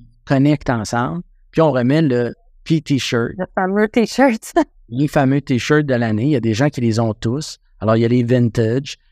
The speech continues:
Speaker 1: Les gens portent l'ancien quelques, euh, la semaine avant. Euh, après ça, arrivent les vacances d'été parce que tout ça se passe dans le mois de juin. Ben, c'est fais voyager ton P-T-shirt. Puis là, ben, il y a des concours de voter pour la photo la,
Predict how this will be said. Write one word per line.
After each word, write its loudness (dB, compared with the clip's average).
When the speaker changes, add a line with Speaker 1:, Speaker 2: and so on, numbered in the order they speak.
Speaker 1:
Les 2
gens 0
portent -4
l'ancien -2
quelques, -2
euh, 0
la 0
semaine 2
avant. 0
Euh, -12
après -4
ça, 2
arrivent 2
les 2
vacances -2
d'été -2
parce -10
que -20
tout -18
ça -2
se -8
passe 2
dans 2
le 2
mois 2
de -6
juin. 0
Ben, -2
c'est -2
fais 0
voyager 2
ton -2
P-T-shirt. -2
Puis -6
là, 2
ben, 0
il 0
y 0
a -4
des 0
concours 0
de -2
voter -2
pour 0
la 0
photo 0
la, -2